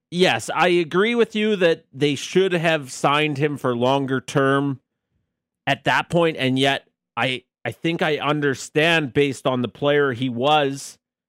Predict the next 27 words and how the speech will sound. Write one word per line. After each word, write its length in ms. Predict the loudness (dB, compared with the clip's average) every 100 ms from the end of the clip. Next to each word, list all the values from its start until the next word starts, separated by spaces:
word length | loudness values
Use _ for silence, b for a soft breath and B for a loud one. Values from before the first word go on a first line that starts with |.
| _ -4
at 180 | -2
that 240 | -2 -4 -4
point, 340 | -4 -2 -4 _
the 140 | -4
hesitation 800 | -2 -2 -4 -6 -2 -2 -2 -8
to 60 | -2
go 160 | -2 0
beyond 440 | 2 2 0 -2
seven 380 | -2 -2 -2 -4
million. 300 | -4 -8 -20 _ _ _ _ _ _ _ _ -4
And 460 | 0 0 0 -4 -8 -4
I 220 | -2 -2 0
absolutely, 960 | 0 0 -2 0 2 0 0 0 0
and 260 | 0 0 -2
I 60 |
played 360 | -2 -2 -4 -2
golf 380 | 0 0 -2 -8 _ _ _ _ _ _ _ _ _ _ -6
with 220 | -6 -4
three 220 | -4 -4
people. 340 | -4 -6 -4 -4
We 80 | -2
got 220 | -2 -4
discussing 560 | -10 -4 -4 -2 -4
it 220 | -4 -6 -4
the 160 | 0
other 180 | 0 -2
day, 420 | 0 0 0 -2